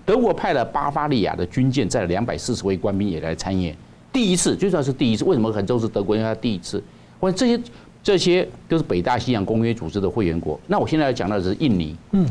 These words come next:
Speaker 1: 印尼这次为什么参加呢？我认为印尼在这一方面的角色表示说，他也是像这个军事上面向美国调整，因为美国，因为印尼啊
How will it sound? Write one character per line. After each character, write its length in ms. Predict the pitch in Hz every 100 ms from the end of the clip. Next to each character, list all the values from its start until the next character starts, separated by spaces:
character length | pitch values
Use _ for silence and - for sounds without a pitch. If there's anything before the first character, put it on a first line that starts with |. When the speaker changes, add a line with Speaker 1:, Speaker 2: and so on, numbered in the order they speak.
| 92
Speaker 1:
印 140 | 285
尼 80 | 254
这 120 | 202
次 100 | 226
为 120 | 233 202
什 60 |
么 80 | 120
参 180 | - 104
加 200 | 98 95
呢？ 160 | 95 90 - - - -
我 80 |
认 120 | 135 214
为 100 | 185
印 180 | 233
尼 100 | 160
在 140 | 127 143
这 120 | 151
一 40 |
方 120 | 139 143
面 80 |
的 60 | 123
角 200 | - 85
色 160 | 82 123
表 160 | 95
示 80 | 90
说， 200 | 98 101 101 - - -
他 160 | - 175
也 200 | 185 90
是 380 | - 123 - - - - - - - - - -
像 280 | 165 113 107 - - -
这 100 | 160
个 140 | 120 - - -
军 240 | - 208 220
事 60 |
上 100 | 170
面 60 | 139
向 140 | 139
美 140 | 95 76
国 120 | 85
调 220 | - 82
整， 100 | -
因 80 | 147
为 60 | 185
美 220 | 113 87
国， 220 | 95 104 - - -
因 120 | 180
为 100 | 185
印 240 | 196 143
尼 180 | 107 101
啊 160 | 95